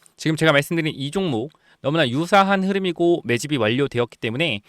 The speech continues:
요 부분들 꼭 받아가셔라 라고 전달 드리면서, 자, 이 종목 제가 많이 드릴 수는 없습니다. 항상 말씀드리지만 정말로 필요하다. 나는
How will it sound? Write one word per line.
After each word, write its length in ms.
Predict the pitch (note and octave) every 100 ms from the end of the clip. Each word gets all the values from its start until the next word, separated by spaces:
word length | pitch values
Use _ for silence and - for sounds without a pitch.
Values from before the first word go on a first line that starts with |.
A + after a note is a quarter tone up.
| - - -
요 160 | F3+ G#3
부분들 380 | E3+ F#3 F3+
꼭 200 | F3+ C4+ - -
받아가셔라 540 | C3+ C3+ B2 B2+ B2+ - _
라고 160 | B2 B2+
전달 300 | C3 C3 C#3+
드리면서, 580 | C#3 D3+ G#2+ D3 C#3 A2+ - - -
자, 160 | E3 C#3+
이 180 | E3 G3
종목 480 | B3 A#3+ B3 B3 - -
제가 220 | D3 C#3
많이 260 | A#2 D3 F3
드릴 180 | D#3
수는 160 | D#3+ A#2+
없습니다. 360 | A2 - D#3+ D3
항상 200 | F#3 F3
말씀드리지만 680 | A2+ - C#3+ C#3 B2+ A#2 D#3+ _ _
정말로 380 | - F3 G#3 G#3
필요하다. 560 | F#3 A3 G#3+ C#3 B2+ -
나는 500 | B2+ D3 G3 A3+ A#3